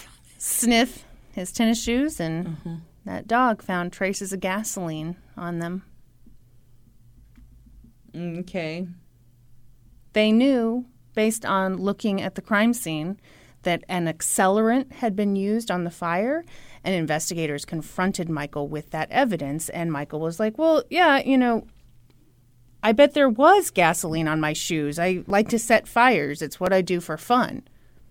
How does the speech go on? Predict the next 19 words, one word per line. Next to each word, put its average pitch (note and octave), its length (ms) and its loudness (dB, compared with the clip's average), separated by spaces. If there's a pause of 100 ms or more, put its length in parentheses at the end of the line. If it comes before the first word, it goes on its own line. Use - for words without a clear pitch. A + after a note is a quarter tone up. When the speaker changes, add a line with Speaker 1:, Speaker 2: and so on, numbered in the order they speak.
(240)
Speaker 2:
He A#3+ 160 0
didn't D#3+ 280 -6 (180)
say - 260 -14
that. C3 120 -16 (100)
What? G3+ 260 -10 (300)
Speaker 1:
Yeah. F#4 180 4 (420)
He, B3+ 260 2 (120)
I - 80 -2
mean, G#3 160 4
he, G#3+ 120 6
this, A3 340 0
Speaker 2:
Oh. A#3+ 120 -6 (1080)
Speaker 1:
yeah, F4+ 140 -2 (120)
he F#3 80 -4
liked G#3 240 2
to B3+ 60 -12
set C#4+ 220 0
fires. C#4 280 0
See, C#4+ 160 0